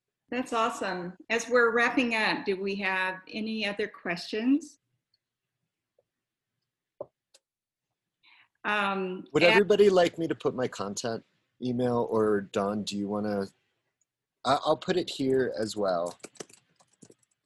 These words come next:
Speaker 1: And you're also on, uh, Facebook and YouTube and all the LinkedIn and all those platforms.
Speaker 2: I am all over those.
Speaker 1: Yeah,
Speaker 2: Uh,
Speaker 1: all over
Speaker 2: on
Speaker 1: the
Speaker 2: Facebook, I'm Stephen Ajonde Tucker. It was a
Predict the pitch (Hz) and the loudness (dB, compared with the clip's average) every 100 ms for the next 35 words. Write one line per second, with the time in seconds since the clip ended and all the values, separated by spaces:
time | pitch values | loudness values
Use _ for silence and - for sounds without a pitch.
0 | _ - 226 254 269 220 220 233 254 226 | _ -4 4 6 6 4 0 0 0 0
1 | 208 202 202 196 196 196 - _ 180 185 | 0 -2 -2 -2 -2 -6 -10 _ 0 2
2 | 180 180 180 - _ _ - 220 220 - | 2 0 -4 -14 _ _ 0 0 0 -4
3 | 208 202 - 196 196 202 190 - 202 190 | -4 -4 -4 -4 -2 -4 -6 -4 -4 -4
4 | 185 180 180 180 185 175 175 185 - - | -6 -6 -6 -6 -6 -4 -4 -8 -12 -16
5 | 190 196 190 196 185 180 170 170 170 170 | -8 -6 -4 -4 -4 -2 -2 -2 -4 -6
6 | 175 - - 165 - 165 160 165 113 120 | -8 -10 -6 -6 -6 -6 -4 -2 0 0
7 | 120 120 117 117 113 113 110 107 107 101 | 0 0 0 0 0 2 0 0 -2 0
8 | 101 101 101 101 - 117 113 110 107 104 | 0 0 0 -4 -10 -8 0 2 4 2
9 | - - - 262 269 - - 156 151 - | -2 -10 -6 0 4 4 2 0 2 2
10 | 156 147 143 135 117 - 127 123 120 107 | 2 2 2 2 0 0 0 2 0 -2
11 | 95 98 104 104 98 95 98 98 101 95 | -2 -4 -2 -2 -4 -4 -6 -6 -4 -4
12 | 95 90 80 85 | -4 -6 -8 -10